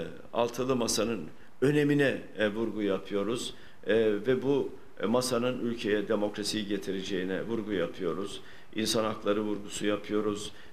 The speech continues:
Büyüme vurgusu yapıyoruz. Ekonomi, demokrasi vurgusu yapıyoruz. Güçlendirilmiş parlamenter sistem vurgusu yapıyoruz.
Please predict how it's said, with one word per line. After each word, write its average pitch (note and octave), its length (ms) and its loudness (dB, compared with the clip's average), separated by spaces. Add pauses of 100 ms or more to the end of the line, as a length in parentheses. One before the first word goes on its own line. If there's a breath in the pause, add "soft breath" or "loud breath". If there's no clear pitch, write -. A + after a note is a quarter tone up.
(100)
Büyüme G#2+ 320 0
vurgusu G#2+ 500 -2
yapıyoruz. G#2+ 500 0
Ekonomi, G2+ 520 -2
demokrasi G#2 540 0
vurgusu G2+ 440 -4
yapıyoruz. G#2 580 -2
Güçlendirilmiş G#2+ 720 -4
parlamenter G2+ 640 -2
sistem G2+ 380 -4
vurgusu G#2 380 -6
yapıyoruz. G#2 520 -2